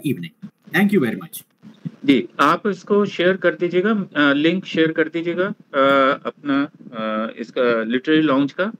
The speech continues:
Speaker 2: तो मैं
Speaker 1: जी।
Speaker 2: इसको शेयर कर दूंगा।
Speaker 1: Thank you।
Speaker 2: जी, मैडम मालती जी, I think, अ, please unmute yourself। मैं पूरा नाम नहीं पढ़ पा रहा हूँ। अ, I hope she is मालती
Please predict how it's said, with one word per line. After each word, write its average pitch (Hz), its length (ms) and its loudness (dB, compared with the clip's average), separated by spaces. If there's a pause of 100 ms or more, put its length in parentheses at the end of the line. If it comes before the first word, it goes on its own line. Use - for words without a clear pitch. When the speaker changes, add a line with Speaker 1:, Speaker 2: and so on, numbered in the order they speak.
(160)
Speaker 2:
तो 147 60 -6
मैं 147 380 2
Speaker 1:
जी। 139 60 0
Speaker 2:
इसको 131 460 -2
शेयर 123 220 -4
कर 101 220 -6
दूंगा। - 260 -18
Speaker 1:
Thank - 440 -6
you। 135 80 -2
Speaker 2:
जी, 185 200 2
मैडम 185 400 0 (400)
मालती 156 380 -2
जी, 104 220 -8 (160)
I 135 40 -6
think, 135 520 -4 (440)
अ, 117 220 -4 (800)
please 175 180 2
unmute 185 360 -2
yourself। 165 380 0 (1600)
मैं 147 80 -2
पूरा 170 320 2
नाम 165 240 2
नहीं 180 120 0
पढ़ 147 220 0
पा 139 420 -4
रहा 135 120 0
हूँ। 185 200 -4 (280)
अ, 131 500 -2
I 139 60 4
hope 170 160 0
she 160 420 -6
is 143 60 -14 (180)
मालती 139 580 -2